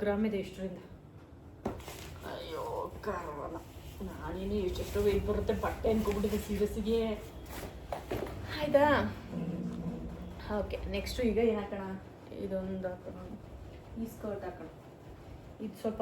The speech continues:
ಸ್ಕರ್ಟ್, ಡೆನಿಮ್ ಸ್ಕರ್ಟ್, ವೇಟ್ ಬರುತ್ತೆ ಇದು. ಹ್ಮ್, ನೆಕ್ಸ್ಟ್ ಇದೊಂದು ಶಾರ್ಟ್ ಡ್ರೆಸ್, ಇದೊಂದು ಸ್ಕರ್ಟ್ and ಟಾಪ್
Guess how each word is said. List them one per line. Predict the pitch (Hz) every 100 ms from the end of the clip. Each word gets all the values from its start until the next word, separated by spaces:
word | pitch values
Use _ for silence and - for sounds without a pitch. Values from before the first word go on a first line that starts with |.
| 214
ಸ್ಕರ್ಟ್, | - 220 220 226 208 190 190 - - - - -
ಡೆನಿಮ್ | 208 214 226 -
ಸ್ಕರ್ಟ್, | 190 175 185
ವೇಟ್ | 190 190
ಬರುತ್ತೆ | 185 190 170
ಇದು. | 165 - - - - - - - - - - - - - - - - - -
ಹ್ಮ್, | 220 220 208 208 202 196 190 190 - - - - 220
ನೆಕ್ಸ್ಟ್ | 226 - - - - - - - - - - - - - - - - - - - - - - - - - - - - - -
ಇದೊಂದು | 226 269 311 320 -
ಶಾರ್ಟ್ | 214 208 196
ಡ್ರೆಸ್, | 180 190 - - - - - - - - - - - - - -
ಇದೊಂದು | 220 240 262 - 226 220 214
ಸ್ಕರ್ಟ್ | - 226 240 240
and | 214 196
ಟಾಪ್ | 165 220